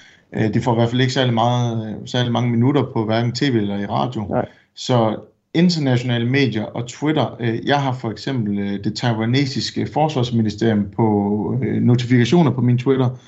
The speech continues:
Speaker 1: Så hver eneste dag, så får jeg lige sådan en påmindelse om, øh,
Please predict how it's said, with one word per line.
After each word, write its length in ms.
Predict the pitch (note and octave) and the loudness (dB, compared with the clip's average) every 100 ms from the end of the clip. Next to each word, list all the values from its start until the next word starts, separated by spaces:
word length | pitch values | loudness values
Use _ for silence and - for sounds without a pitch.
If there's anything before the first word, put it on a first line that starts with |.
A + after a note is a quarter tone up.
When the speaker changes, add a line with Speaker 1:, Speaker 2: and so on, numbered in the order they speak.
| - - | -20 -8
Speaker 1:
Så 120 | B2+ | 0
hver 100 | C#3 | 2
eneste 400 | D#3 E3+ - C3 | 4 2 0 -2
dag, 200 | C3+ C#3 | -2 -2
så 200 | - - - | -6 -8 -4
får 120 | C#3 | 0
jeg 80 | B2+ | 2
lige 140 | B2+ B2+ | 2 2
sådan 220 | C3+ A2+ | 0 -2
en 60 | |
påmindelse 480 | C3+ C3 C3 A2 A#2 | 0 0 0 -2 -2
om, 240 | A2 A#2+ A#2 | 0 0 0
øh, 180 | G#2 | 0